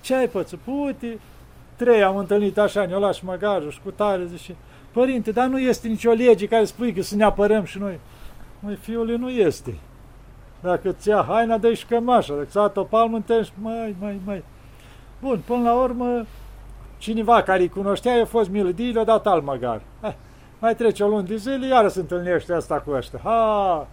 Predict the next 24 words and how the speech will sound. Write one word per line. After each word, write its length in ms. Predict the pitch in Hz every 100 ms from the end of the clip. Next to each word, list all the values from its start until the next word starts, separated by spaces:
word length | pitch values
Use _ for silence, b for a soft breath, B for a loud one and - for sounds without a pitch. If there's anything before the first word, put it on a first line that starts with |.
| - -
când 140 | - 190
îl 100 | 185
vede 280 | 202 196
iară, 260 | 202 180 147
dă-i 160 | 139 202
bătaie, 420 | 160 185 214 208
ia 140 | 214 202
și 100 | 190
măgarul 460 | 185 151 151 131
ăla. 120 | 127
Vine 300 | 135 196 208
ăsta 200 | 208 -
amărât. 380 | 175 175 185 180 - B B B
„Vine, 200 | - 277
părinte, 460 | 277 277 277 269 233
dar 160 | 220 220
chiar 300 | 254 269 240 175 B B - -
din 140 | 233
Sfânta 360 | 226 269 269 240
Scriptură, 440 | 202 233 - 262
nici 340 | 226 214 269 233
o, 200 | 240 233
măcar 460 | 214 233 262 269
o, 220 | 254 240